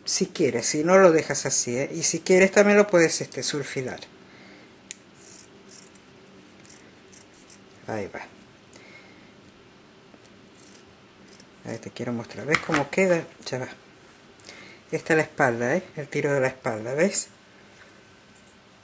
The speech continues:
Ahora te lo, lo voy a prolijar acá y vamos a verlo por el derecho. Esto te lo quería explicar porque es muy práctico. Y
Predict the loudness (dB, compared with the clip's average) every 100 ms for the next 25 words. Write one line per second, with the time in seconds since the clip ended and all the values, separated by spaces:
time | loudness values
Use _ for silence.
0 | -20 -16 -10 -8 -8 -6 -6 -6 -12 -20
1 | -14 -6 -4 -4 -4 -6 -4 -2 -2 0
2 | 2 2 2 -2 -4 -4 -4 -4 -4 -4
3 | -6 -6 -6 -6 -10 -12 -14 -14 -14 -20
4 | -20 -20 -20 -6 -4 0 2 2 0 -14
5 | -20 -4 -2 -2 0 0 2 4 4 2
6 | -4 -14 -20 -16 -16 -6 -4 0 2 4
7 | 2 -2 -2 -2 -2 -4 -4 -2 2 2
8 | 2 -4 -12 -10 -12 -14 -20 _ -20 -20
9 | -20 -20 -20 -20 -20 -20 -20 _ -16 -8
10 | -6 -4